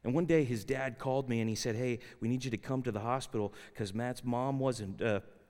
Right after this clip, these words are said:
she wasn't doing very well. And when I got to the hospital, she, uh, her skin was a completely different color than normal."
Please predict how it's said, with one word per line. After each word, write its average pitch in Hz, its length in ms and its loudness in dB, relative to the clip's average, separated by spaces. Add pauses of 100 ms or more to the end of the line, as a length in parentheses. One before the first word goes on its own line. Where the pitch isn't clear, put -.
(480)
she - 160 -4
wasn't 139 300 2
doing 151 240 4
very 101 220 4
well. 107 200 4
And 127 80 0
when 117 100 2
I 117 40 0
got 143 220 0
to 131 80 -6
the 110 80 -2
hospital, 101 640 -4 (280)
she, 123 420 0
uh, 104 160 2 (240)
her 113 120 0
skin 170 400 2
was 117 140 2
a 113 40 -4
completely 135 460 -2
different 113 280 -2
color 180 340 -4
than 101 160 -4
normal." 147 360 -4